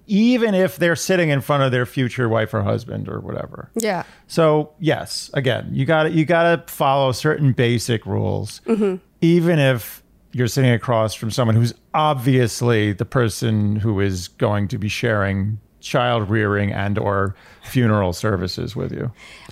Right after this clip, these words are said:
Speaker 2: Yeah, and I think actually a mis-, a mistake, and then I swear we're gonna wrap up this question. A mistake a lot of people make is expecting it to feel like that.
Speaker 1: Sure.
Speaker 2: Like, I knew the night I met you that I thought you were really attractive,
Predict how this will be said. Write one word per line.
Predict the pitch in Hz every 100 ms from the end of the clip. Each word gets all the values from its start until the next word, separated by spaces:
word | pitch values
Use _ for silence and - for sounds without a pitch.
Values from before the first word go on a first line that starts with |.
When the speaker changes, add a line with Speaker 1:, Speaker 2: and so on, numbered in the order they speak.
| -
Speaker 2:
Yeah, | 269 277
and | 285
I | 294
think | 403
actually | 381 311 311
a |
mis-, | 254 233 - -
a |
mistake, | 208 - 262 190
and | 196
then | 190
I | 180
swear | - 196
we're | 180
gonna | 175
wrap | 165 160 165
up | -
this | -
question. | - 190 - 240 233 -
A |
mistake | 247 254 - 330
a | 302
lot | 277 269
of | 277
people | 269 254
make | 240 220 214 233 -
is | 226 214 214 -
expecting | 226 - - - 240 - - 240
it | 208
to | - 208
feel | - 208 202
like | 165 - -
that. | - - - -
Speaker 1:
Sure. | - 92 - _ _ _ _ _ _ -
Speaker 2:
Like, | 285
I | 269 302 349
knew | 311 294
the | 277
night | 233 226
I |
met | 220 196
you | 202 196
that | 185
I | 175
thought | 170
you | 165
were | 170
really | 190 302 285
attractive, | - 226 214 - 214 208